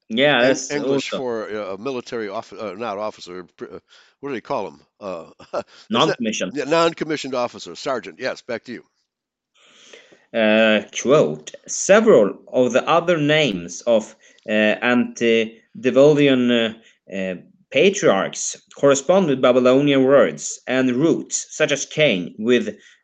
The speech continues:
Speaker 1: um, Gina and Kinu," end quote. And this is Chaldean Genesis,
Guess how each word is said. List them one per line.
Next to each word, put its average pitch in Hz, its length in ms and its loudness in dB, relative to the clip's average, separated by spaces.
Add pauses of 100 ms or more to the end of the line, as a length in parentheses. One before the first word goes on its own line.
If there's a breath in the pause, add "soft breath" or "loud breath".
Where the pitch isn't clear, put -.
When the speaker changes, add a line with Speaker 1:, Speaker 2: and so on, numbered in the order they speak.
Speaker 1:
um, 110 300 0
Gina 120 640 2 (140)
and 104 360 -2 (180)
Kinu," 147 400 0 (420)
end 92 300 -10
quote. - 380 0 (1500 soft breath)
And 98 140 -4
this 104 140 -6
is 95 160 -10
Chaldean 120 680 2
Genesis, 127 600 -4